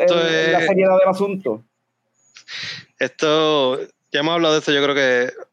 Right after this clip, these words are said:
Speaker 1: off the air. Esta película es como si fuera Idiocracy, pero,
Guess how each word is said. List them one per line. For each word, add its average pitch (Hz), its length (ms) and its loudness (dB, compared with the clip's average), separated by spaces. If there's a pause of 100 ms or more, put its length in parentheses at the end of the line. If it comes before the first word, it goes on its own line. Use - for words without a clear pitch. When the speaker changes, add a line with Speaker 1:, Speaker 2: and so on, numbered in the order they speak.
(100)
Speaker 1:
off 139 200 -4
the 139 260 0
air. 143 180 2
Esta 147 200 -2
película 151 340 -2
es 170 60 -6
como 160 180 0
si 147 80 -4
fuera 139 220 -2
Idiocracy, 147 580 0
pero, 113 580 -2